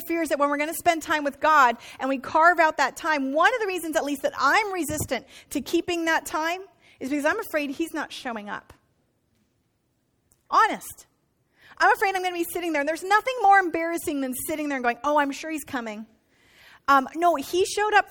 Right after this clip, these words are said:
for you. That's so great. I totally believe he will show up on time for you. I think he's busy. He got stuck in traffic. He had to,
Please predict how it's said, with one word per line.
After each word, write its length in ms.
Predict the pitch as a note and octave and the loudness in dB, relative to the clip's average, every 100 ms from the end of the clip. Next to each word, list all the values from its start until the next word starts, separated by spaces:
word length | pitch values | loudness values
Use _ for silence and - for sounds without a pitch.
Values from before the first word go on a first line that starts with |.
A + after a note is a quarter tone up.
| - | -6
for 120 | E4 | -8
you. 380 | C#4 D#4 D4 C4+ | -6 -6 -4 -4
That's 320 | D#4+ F4 E4+ - - | 0 -2 -2 -10 -2
so 180 | D#4+ | -2
great. 300 | D4 D4 C#4 C4+ | 0 0 0 0
I 80 | |
totally 460 | D4 - E4+ F4 F4+ | -4 -6 -4 -2 -2
believe 260 | D#4 D#4 D4 | -4 -8 -6
he 100 | C#4+ | -8
will 100 | C4+ | -8
show 180 | - | -8
up 100 | C4 | -6
on 100 | C4 | -6
time 220 | B3 B3 A#3 | -8 -10 -10
for 160 | A#3 | -10
you. 380 | G#3+ G3+ F3 - _ - - - | -10 -10 -10 -16 _ -20 -20 -12
I 140 | - C#4+ | -4 -4
think 220 | D#4+ D4 | -4 -6
he's 180 | D#4 B3+ | -6 -6
busy. 560 | - A3+ A#3+ D4+ F4+ F#4+ _ _ _ | -4 -4 -4 -8 -10 -14 _ _ _
He 320 | _ D#4 C#4+ | _ -4 -4
got 380 | A#3+ C4+ C4 - | 2 2 2 -2
stuck 360 | - - C4+ C4 | -12 -2 -2 -2
in 120 | B3 | -8
traffic. 760 | - D4 E4 - E4 D#4 - - _ - _ | -8 -6 -4 -2 -2 -2 -6 -20 _ -20 _
He 200 | D4 C#4+ | -4 0
had 180 | C#4 | 0
to, 100 | C4 | 0